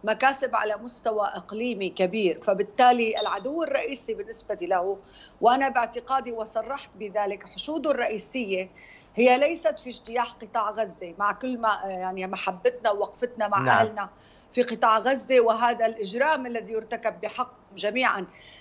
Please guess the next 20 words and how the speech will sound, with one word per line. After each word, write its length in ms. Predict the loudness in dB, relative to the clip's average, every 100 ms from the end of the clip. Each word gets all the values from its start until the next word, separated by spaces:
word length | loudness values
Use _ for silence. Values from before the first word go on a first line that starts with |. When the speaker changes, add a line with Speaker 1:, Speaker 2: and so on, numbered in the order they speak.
| 2
Speaker 1:
لكن 440 | 4 4 0 0
بالناحية 580 | -2 -4 -4 -6 -4 -4
العسكرية 800 | -2 -4 -2 -2 0 2 0 0
إن 140 | -6 -6
الهدف 520 | -6 -4 -2 -2 -2
الرئيسي 640 | -2 -2 -2 -4 -4 0
أو 200 | 2 2
الحشود 440 | 2 -4 -2 2
الرئيسية 540 | 4 4 0 -4 0 2
هي 140 | 2
متركزة 840 | -2 -2 2 2 0 -6 0 -2 -2 -16 -20 -20 -2
حسب 300 | 2 4 2
وجهة 260 | 0 -4 -2
نظري 420 | -4 -2 -2 0 2
على 500 | 2 4 2 2 -2
حدود 340 | -8 -14 -14
التماس 640 | -10 -4 -2 -2 -4 -8
ما 100 | -10
بين 260 | -6 -4 -4
لبنان 500 | -6 -6 -2 0 0